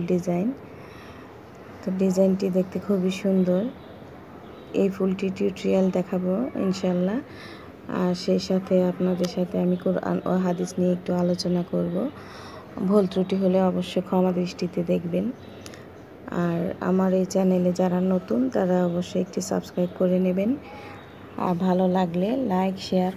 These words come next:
comment করতে ভুলবেন না। তো আমি প্রথমে এই ফুলটি বানানোর জন্য উল নিলাম এবং সুইয়ের মাপ হচ্ছে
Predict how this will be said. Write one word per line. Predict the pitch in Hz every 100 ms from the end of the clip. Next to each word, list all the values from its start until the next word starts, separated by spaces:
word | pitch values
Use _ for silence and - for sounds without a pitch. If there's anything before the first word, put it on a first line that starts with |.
| -
comment | 180 180 180
করতে | 185 - 214
ভুলবেন | 202 185 170 175 180
না। | 247 302 - - - - - - -
তো | 208 202
আমি | 202 202 202
প্রথমে | 202 - 202 202 220 -
এই | 196
ফুলটি | 190 196 190 196
বানানোর | 190 190 190 185 -
জন্য | 196 190 214 254
উল | 190 185 185
নিলাম | 185 180 214 277 - 185
এবং | 175 185 180 - - - - - - -
সুইয়ের | - 208 196 190
মাপ | 190 190 190 - -
হচ্ছে | 190 190 -